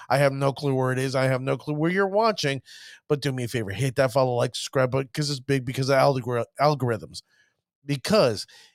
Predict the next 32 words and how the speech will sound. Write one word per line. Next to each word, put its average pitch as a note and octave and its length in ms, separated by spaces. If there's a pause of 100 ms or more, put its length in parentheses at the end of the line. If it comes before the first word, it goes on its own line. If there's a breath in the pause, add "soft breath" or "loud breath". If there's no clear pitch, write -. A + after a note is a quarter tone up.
(120)
if B2 160
you C#3+ 80
don't D3+ 160
hit E3 100
it, D#3 160
nobody C3+ 260
else C3 160
is B2+ 120
gonna C#3 160
know C3 180
about B2 240
the - 60
show. D3+ 340
And A#2+ 140
we D3 80
post E3 260
the D#3 80
show C3 400 (160)
basically A#3 380
everywhere. B2 420 (340 soft breath)
YouTube, C3+ 540
Twitch, C3 480 (320 loud breath)
uh, G#2+ 300 (400 soft breath)
they B2+ 120 (140)
put D3+ 220
it C3 60
on B2+ 180
Facebook, C3+ 800 (100)
Discords, C#3 840 (320 soft breath)
uh, A#2 420
wha-, C3 180
wha-, B2 220